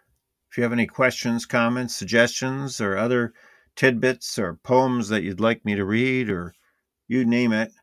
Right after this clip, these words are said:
you could reach me at podomatic dot com. Just search, search for Stock Picks Bob's Advice on Podomatic, P O D O M A T I C dot com. And if you are interested in doing a podcast, they certainly make it easy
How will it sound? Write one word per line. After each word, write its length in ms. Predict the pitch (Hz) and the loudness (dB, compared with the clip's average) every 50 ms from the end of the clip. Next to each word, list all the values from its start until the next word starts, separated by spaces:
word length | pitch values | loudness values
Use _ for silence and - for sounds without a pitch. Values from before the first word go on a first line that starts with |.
| _ _ _ _ _ _ | _ _ _ _ _ _
you 120 | 113 120 | -4 -4
could 200 | 120 - 110 95 | -2 -2 -4 -4
reach 320 | 92 104 117 127 120 - - | -2 -2 -2 -2 -2 -4 -4
me 120 | 110 98 | -4 -4
at 200 | 92 92 - - _ | -4 -6 -10 -12 _
podomatic 640 | - 110 110 98 87 92 98 110 113 110 98 82 - | -8 -6 -6 -4 -4 -4 -4 -4 -4 -4 -6 -8 -10
dot 260 | - 82 80 80 - | -10 -10 -10 -10 -12
com. 420 | - - 87 78 78 87 98 107 - _ _ _ _ _ _ _ _ _ _ | -14 -12 -10 -10 -10 -10 -14 -16 -20 _ _ _ _ _ _ _ _ _ _
Just 240 | _ - 101 - - | _ -12 -10 -10 -8
search, 400 | - 107 104 101 - - - - _ - | -6 -4 -4 -4 -6 -8 -12 -14 _ -18
search 320 | - - - 120 107 - | -10 -6 -4 -4 -4 -6
for 220 | - - 98 90 | -6 -6 -6 -6
Stock 380 | 85 - - 104 98 98 85 - | -6 -6 -4 -2 -2 -2 -2 -4
Picks 240 | - 90 - - - | -8 -10 -10 -12 -12
Bob's 360 | - 98 92 90 90 85 92 | -10 -8 -8 -6 -8 -8 -10
Advice 500 | 87 85 85 92 90 92 90 92 - - | -12 -12 -10 -10 -8 -8 -10 -10 -10 -10
on 200 | 85 80 80 80 - _ _ _ _ _ _ _ - | -10 -10 -10 -12 -16 _ _ _ _ _ _ _ -8
Podomatic, 840 | - 127 131 139 143 131 127 135 139 147 127 101 - - - - - _ _ _ _ _ _ _ _ _ | -4 -2 -2 0 -2 -2 0 0 2 2 2 0 -2 -6 -10 -20 -20 _ _ _ _ _ _ _ _ _
P 180 | _ 110 110 110 | _ -2 -2 0
O 80 | 107 107 | -2 -2
D 220 | 98 104 104 107 | -2 -4 -4 -2
O 120 | 107 107 104 | -2 -2 -2
M 140 | 101 104 | -2 -4
A 120 | 104 98 98 | -4 -4 -6
T 240 | 90 - - 98 95 | -8 -8 -6 -4 -4
I 180 | 95 92 90 | -4 -4 -4
C 300 | 90 - - - 117 117 | -6 -10 -8 -6 -4 -4
dot 260 | 107 101 90 92 92 | -4 -4 -6 -6 -8
com. 380 | - - 107 107 113 127 147 - _ _ - _ _ _ _ _ - | -8 -4 -4 -2 -2 -2 -4 -8 _ _ -20 _ _ _ _ _ -12
And 240 | - 104 107 107 110 | -8 -6 -4 -2 -2
if 160 | 110 - - | -2 -2 -2
you 240 | 113 117 107 - - - | -2 -2 -2 -2 -4 -4
are 80 | 101 | -4
interested 500 | 98 101 113 113 - - 101 - - 101 | -4 -2 -4 -6 -6 -8 -8 -8 -6 -6
in 120 | 98 92 90 | -4 -6 -4
doing 320 | 80 104 104 104 101 92 | -4 -2 -2 -2 -2 -4
a 80 | 92 85 | -6 -8
podcast, 760 | - - - 107 104 104 - - - 107 95 92 92 - - | -10 -6 -4 -4 -4 -4 -6 -6 -6 -4 -4 -4 -6 -8 -8
they 200 | - 101 104 98 | -6 -6 -6 -6
certainly 560 | 90 - - - - 117 110 - - 92 92 | -6 -8 -8 -6 -4 -4 -4 -4 -6 -8 -8
make 280 | 92 95 95 95 - - | -8 -8 -8 -10 -8 -8
it 100 | 92 85 | -8 -6
easy 540 | 92 95 98 87 - - 87 85 82 80 | -6 -6 -6 -6 -8 -8 -8 -10 -10 -14